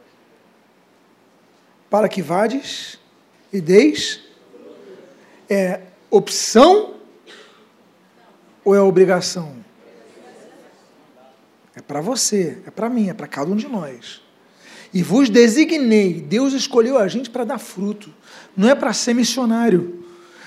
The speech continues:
não é pra ser pastor, não é pra ser líder de diácono.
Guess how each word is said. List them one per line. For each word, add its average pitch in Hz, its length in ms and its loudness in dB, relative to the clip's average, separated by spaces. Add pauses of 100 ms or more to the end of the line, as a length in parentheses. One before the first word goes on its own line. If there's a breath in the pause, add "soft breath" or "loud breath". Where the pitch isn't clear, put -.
(100)
não 214 120 10
é 285 60 10
pra 277 180 4
ser - 200 0
pastor, 226 840 -6 (680 loud breath)
não 220 140 6
é 302 40 8
pra 302 180 2
ser - 160 0
líder 240 500 4
de 190 140 -2
diácono. 196 760 0